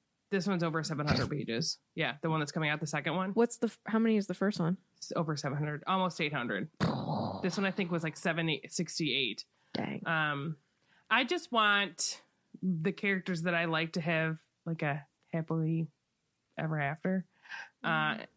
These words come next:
Speaker 1: and so that makes me nervous.
Speaker 2: I get it.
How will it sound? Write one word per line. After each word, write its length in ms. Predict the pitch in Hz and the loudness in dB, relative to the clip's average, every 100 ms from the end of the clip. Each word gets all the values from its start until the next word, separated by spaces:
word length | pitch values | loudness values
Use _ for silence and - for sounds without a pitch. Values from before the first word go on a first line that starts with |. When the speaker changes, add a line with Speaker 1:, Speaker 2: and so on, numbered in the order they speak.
| - | -6
Speaker 1:
and 440 | 135 160 151 143 | 0 2 2 0
so 500 | - 170 160 147 143 147 | -2 0 2 2 -2 -4
that 180 | 147 139 | -2 0
makes 240 | 160 165 | -2 -2
me 60 | 202 | -2
nervous. 320 | 269 247 - _ _ _ _ _ _ - | 0 -2 -6 _ _ _ _ _ _ -2
Speaker 2:
I 160 | 196 226 | 2 2
get 220 | 240 208 | 2 2
it. 180 | 233 | 2